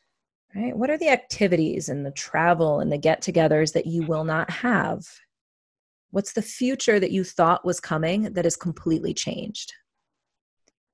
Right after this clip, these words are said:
And, like, you don't have to live in this space, right? Like, you don't have to, like,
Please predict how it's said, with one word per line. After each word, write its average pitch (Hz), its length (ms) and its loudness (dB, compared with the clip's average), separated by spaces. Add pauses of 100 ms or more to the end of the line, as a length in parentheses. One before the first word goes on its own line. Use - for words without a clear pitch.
(240)
And, 175 340 2 (420)
like, 226 240 2
you 240 120 -2
don't 359 140 4
have 392 120 -2
to - 80 6
live 165 240 8
in 180 120 2
this 196 180 0
space, 208 580 0 (720)
right? 180 100 0
Like, - 240 0
you 208 140 2
don't 226 120 2
have 214 120 2
to, 190 80 2
like, 170 420 4